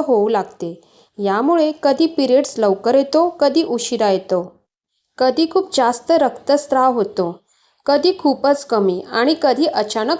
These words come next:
पूर्णपणे बंद होतो. हे अचानक थांबणे अनेक महिलांना घाबरवते. कारण क्रमांक दोन, अंडाशयांची कार्यक्षमता कमी होणे.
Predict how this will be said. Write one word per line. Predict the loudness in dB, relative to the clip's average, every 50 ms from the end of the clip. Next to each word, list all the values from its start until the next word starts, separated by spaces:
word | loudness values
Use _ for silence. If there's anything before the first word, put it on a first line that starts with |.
| -2 0
पूर्णपणे | 2 2 2 2 2 0 0 0 0 0 0
बंद | 0 0 0 -2 0 -2 -2
होतो. | -2 0 -2 -4 -2 -4 -6 -6 -6 -12 _ _ _ _ _ _ _ _ _ _ _ _ _ _ _ _ _ _ _ _ _ _ _ _ 0
हे | 2 2 2
अचानक | 4 2 0 -2 -2 -4 -4 -2 -2 -2 -2 -2 0
थांबणे | 0 0 2 2 2 2 2
अनेक | 0 0 0 2 2 2 0 2
महिलांना | 0 0 2 2 2 2 2 2 2 0 0
घाबरवते. | -2 -2 -2 -2 -2 0 0 0 0 0 -2 -6 -6 -6 -8 _ _ _ _ _ _ _ _ _ _ -4
कारण | -2 -2 0 0 -2 -2
क्रमांक | 0 0 -2 0 0 0 -2 -2 0 0 0
दोन, | 0 2 2 2 2 2 -2 -4 -8 -6 -6
अंडाशयांची | -4 -2 0 0 0 0 0 0 0 0 0 0 0 -2 -4 -6 -8 -4 -2 -2 -2 -2 -6 -10 -18 _ -4
कार्यक्षमता | -2 -2 0 0 0 0 -2 -4 -6 -6 -2 -2 -2
कमी | -2 0 -2 -2 0 0 0
होणे. | 0 2 2 0 0 -2